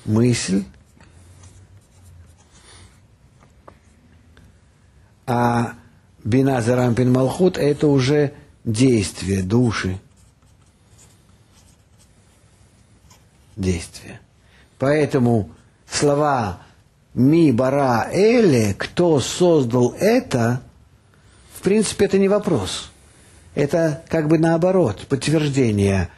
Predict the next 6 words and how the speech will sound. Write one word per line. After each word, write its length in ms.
Кетер 520
и 80
Хухма, 720
которые 320
называются 640
"ми", 360